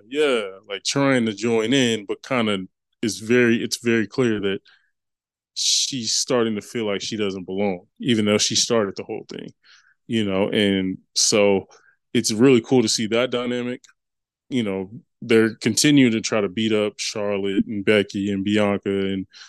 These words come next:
um, Shotzi, but in the meanwhile, you can see there's some,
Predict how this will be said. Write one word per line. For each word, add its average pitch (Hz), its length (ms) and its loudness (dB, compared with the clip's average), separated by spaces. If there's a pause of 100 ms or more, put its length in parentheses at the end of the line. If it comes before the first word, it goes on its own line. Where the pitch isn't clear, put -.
(220)
um, 98 420 2
Shotzi, 113 640 0
but 104 280 -2 (720)
in 127 180 0
the 104 80 -4
meanwhile, 110 720 -2
you 104 140 -16
can - 100 -12
see - 180 -2
there's 104 260 0
some, 92 160 -12